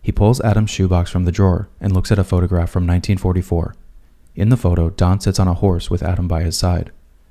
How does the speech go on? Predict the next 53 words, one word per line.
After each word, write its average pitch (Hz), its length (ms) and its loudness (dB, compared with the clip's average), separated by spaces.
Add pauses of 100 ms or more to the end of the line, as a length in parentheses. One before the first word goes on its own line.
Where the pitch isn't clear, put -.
(180)
Don 98 180 2
pauses 92 400 2
for 92 140 0
a 90 40 2
moment 85 280 0
to 85 80 -6
stare 87 200 -2
at 85 100 -2
the - 60 -8
picture. - 440 0 (480)
He - 100 -2
grabs 90 300 2
the 107 80 2
phone 90 200 0
and 87 100 -2
dials 85 260 0
the 90 60 -2
Brighton 92 320 0
Hotel, 90 500 -4 (320)
where 92 120 0
he 101 100 2
last 92 300 2
left 87 200 -2
Adam 87 260 -2
in 92 140 -4
five 82 260 -6
G. 95 320 -2 (640)
The 87 100 -2
hotel 101 300 0
manager 90 360 2
hesitates 92 440 -2
for 90 140 -2
a 85 60 0
moment 85 360 -2
before 92 240 -2
breaking 87 340 -2
the 85 60 -2
news. 90 380 -2 (560)
"Jesus, 95 420 0 (320)
I 87 60 -2
hate 98 160 2
to 107 60 0
be 107 100 2
the 92 100 4
one 90 160 2
to 90 60 -4
tell 95 200 2
you 90 80 2
this, 85 300 -4 (340)
but 85 140 0
he 87 80 -2
hung 98 200 0
himself." - 440 -4